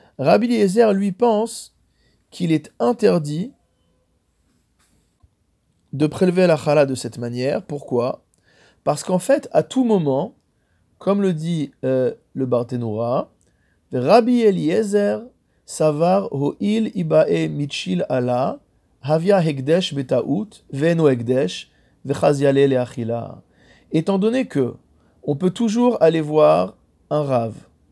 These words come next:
de manière à, mot à mot, annuler la consécration de cette pâte. Donc ça veut dire que la pâte qu'on aura mis de côté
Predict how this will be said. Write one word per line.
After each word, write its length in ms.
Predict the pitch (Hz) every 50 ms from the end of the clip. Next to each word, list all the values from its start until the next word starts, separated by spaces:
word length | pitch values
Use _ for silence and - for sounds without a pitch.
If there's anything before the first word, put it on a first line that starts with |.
| _ _ _ _ _ _ _ _ _ _ _ _ _ _ -
de 140 | 135 143
manière 540 | 143 151 160 165 180 196 208 220 226 226 220 -
à, 340 | - 160 170 185 202 - - _ _ _ _ _ _ _
mot 160 | - 143 147 143
à 120 | - 151 151
mot, 340 | 151 156 170 185 208 240 - _ _ _ - - - - _ _ _
annuler 580 | - 175 190 185 196 196 190 185 175 139 120 - _ _ _ _ _ _ _ _ _ _ _ _ _ _ _ _ _ _ _ _ _ _ _ _ _ _ _ _ _ _ _ _
la 140 | - 135 135
consécration 840 | 135 - 170 151 - 180 160 - - 160 147 - - 170 151 139 - -
de 120 | 131 120
cette 280 | 113 - - 113 - _
pâte. 420 | - 131 147 226 - - - - _ _ _ _ _ _ _ _ _ _ _ _ _ _ _ _ _ _ _ _ _ _ _ -
Donc 160 | 139 151 139
ça 140 | - 196 180
veut 100 | 175 180
dire 240 | 170 190 202 185 -
que 80 | -
la 140 | 175 170 165
pâte 220 | - - 208 202
qu'on 120 | - 175 165
aura 220 | 160 156 156 160
mis 80 | 160 160
de 80 | 143
côté 480 | - - 151 - - 156 143 123 - -